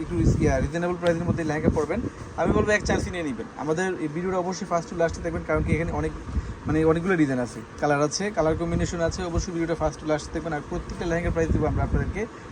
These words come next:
পূর্ণিমা শাড়ির পক্ষ থেকে only পঁচিশশো টাকা। আর যদি সাইড করো, তারপরে এক এক করে খুলে দেখো। প্রত্যেকটা কালার দেখেন কত সুন্দর, তিন চারটা কালার। একটা হচ্ছে ম্যাজেন্টা, এ, আহ, ওড়না হবে, একটা লাল ওড়না, একটা গ্রিন ওড়না, একটা পার্পল ওড়না।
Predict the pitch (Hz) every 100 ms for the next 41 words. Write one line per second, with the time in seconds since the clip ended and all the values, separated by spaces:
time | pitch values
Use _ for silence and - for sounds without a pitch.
0 | - 208 202 170 170 156 139 - 127 120
1 | - - 170 156 151 135 113 98 - -
2 | - - 120 160 160 160 - 190 185 160
3 | 170 156 160 156 135 131 - 123 - -
4 | - - - - 185 170 - 156 156 147
5 | 117 123 139 160 - 165 120 - - -
6 | - - - - - 196 190 185 170 156
7 | 151 156 175 175 170 165 170 165 170 156
8 | 147 147 143 135 135 156 156 151 160 151
9 | 151 147 156 156 156 156 147 143 147 143
10 | 156 156 151 151 143 151 139 - 139 139
11 | 156 156 151 147